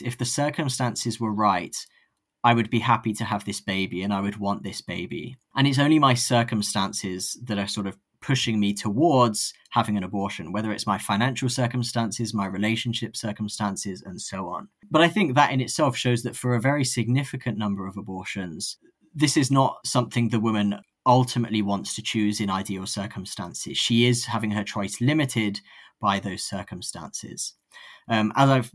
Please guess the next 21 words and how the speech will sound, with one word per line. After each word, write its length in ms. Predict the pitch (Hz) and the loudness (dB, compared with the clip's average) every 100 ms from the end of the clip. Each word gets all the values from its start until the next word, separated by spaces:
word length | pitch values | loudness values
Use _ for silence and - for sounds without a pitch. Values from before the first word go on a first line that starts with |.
| - | 0
already 240 | 123 110 | 2 2
spoken 420 | - 131 127 147 | 0 0 0 2
about, 280 | 120 107 92 | 4 4 2
in 100 | 107 | 0
a 40 | 107 | 0
significant 640 | 127 113 120 120 123 104 | 0 2 0 0 -4 -2
minority 540 | 104 104 135 185 - | 2 4 4 2 0
of 100 | 117 | -2
circumstances, 880 | - 110 110 104 - 104 95 107 104 | 0 -4 -4 -4 -2 -2 -2 -4 -2
that 200 | 110 - | -2 -2
coercion 640 | - 117 110 113 - 107 104 | -2 0 2 0 -2 -2 -2
is 260 | 107 101 | -2 -2
very 280 | 107 98 92 | -2 0 -2
explicit, 800 | - - - 117 107 82 - - 117 | -6 -8 -2 -2 -2 -8 -10 -12 -6
whether 220 | 101 98 | -6 -4
from 220 | - 95 | -6 -8
a 40 | |
parent 460 | - 123 120 117 113 | -2 2 2 2 -2
or 80 | 82 | -8
a 60 | |
partner 520 | - 107 - 107 98 | -4 0 0 0 -4